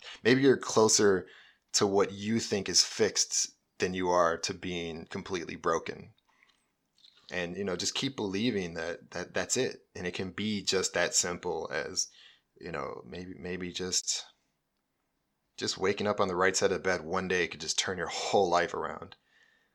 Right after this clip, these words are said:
So, yeah, just know that. Just know that. Know that you're all beautiful people. And, you know, and, and no one is broken. You know, the, the, even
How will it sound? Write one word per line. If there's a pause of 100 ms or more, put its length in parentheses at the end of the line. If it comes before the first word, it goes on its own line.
(180)
So, (2000)
yeah, (220)
just
know
that.
Just
know
that. (520)
Know
that
you're
all
beautiful
people. (720)
And,
you
know,
and,
and
no
one
is
broken.
You
know,
the,
the,
even